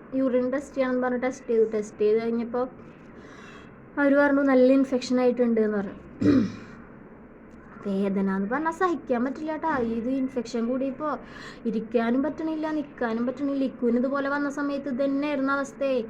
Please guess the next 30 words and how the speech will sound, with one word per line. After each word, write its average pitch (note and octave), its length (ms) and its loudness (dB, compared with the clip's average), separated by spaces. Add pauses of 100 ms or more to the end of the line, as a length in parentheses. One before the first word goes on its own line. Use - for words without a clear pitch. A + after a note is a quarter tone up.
(160)
അപ്പം - 220 -10
എനിക്ക് G#3+ 180 0
വിഷമമായിരുന്നു C4+ 680 2
കണ്ടിട്ട്. B3+ 340 2
അപ്പം A3 220 -2
ഇപ്പം A3+ 280 0
അനുഭവിച്ചപ്പോൾ A#3+ 580 0
എനിക്ക് C4 160 -4
മനസ്സിലായി B3+ 520 -2 (280)
വിഷമി-, G#3 460 -4 (240)
അതായത് G#3 320 -4
കാണുമ്പോൾ A3+ 460 0
വിഷമിക്കണ C#4+ 400 -4
പോലെയല്ല, D4 480 -2 (540)
അനുഭവിക്കുമ്പോൾ G#3 640 0
നല്ല, C4+ 380 -2 (220)
നല്ല A3+ 340 -2
സുഖമുണ്ട്. C4+ 420 -2 (600)
ആ A3 160 -6
ഒരു A#3+ 140 -4
അവസ്ഥയായി. B3 500 -4 (360)
അപ്പം - 200 0
എന്താണെന്ന് D4+ 480 6
മനസ്സിലാവില്ല. C4+ 440 2
സത്യം A#3+ 240 0
പറഞ്ഞാൽ C#4+ 220 0
കുറേ C#4+ 260 -4 (180)
നാളുകളായി C4+ 640 6
ഇപ്പം B3+ 260 0
സ-, B3+ 220 -4